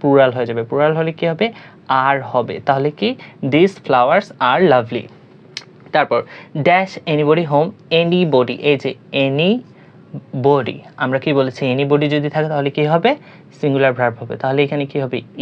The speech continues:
is anybody home। তারপর all the phone lines dash busy, এখানেও একটা কিন্তু বোঝার জিনিস আছে, সেটা হচ্ছে almost, some, none, almost, some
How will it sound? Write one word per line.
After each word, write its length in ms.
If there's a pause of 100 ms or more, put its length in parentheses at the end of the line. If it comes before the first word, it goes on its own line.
(120)
is 140 (480)
anybody 340 (240)
home। 220 (640)
তারপর 220 (240)
all 160 (140)
the 80 (120)
phone 260 (160)
lines 300 (180)
dash 260 (140)
busy, 320 (240)
এখানেও 340 (200)
একটা 260
কিন্তু 180 (100)
বোঝার 320
জিনিস 240 (100)
আছে, 180 (380)
সেটা 200
হচ্ছে 160 (300)
almost, 600 (240)
some, 280 (180)
none, 200 (1000)
almost, 2500 (1700)
some 380